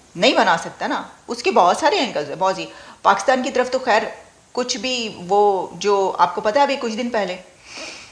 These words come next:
अ, जो चाइना की तरफ से चाइनीज़ कंपनी ने सप्लाई किया था सामान, वहाँ पर जो इक्व-, equipment और जो भी था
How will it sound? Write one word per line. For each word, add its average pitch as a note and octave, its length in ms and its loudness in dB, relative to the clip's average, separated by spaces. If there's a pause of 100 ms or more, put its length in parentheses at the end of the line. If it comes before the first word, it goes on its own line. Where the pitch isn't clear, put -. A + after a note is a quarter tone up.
(140)
अ, F#3+ 220 4
जो G3+ 260 2
चाइना G3+ 340 4
की A#3 120 -6
तरफ A3 180 -2
से G#3 360 0
चाइनीज़ G3+ 400 -2
कंपनी G#3 340 -4
ने G3+ 320 -4
सप्लाई G3 360 2
किया A3 220 0
था A#3 200 -6 (200)
सामान, F#3+ 260 0
वहाँ G3+ 200 -6
पर G3+ 120 -2
जो F#3+ 140 -4
इक्व-, F#3+ 400 -8
equipment G#3 480 -2
और G3+ 80 2
जो F#3+ 160 -2
भी G#3+ 120 -4
था G3+ 260 -6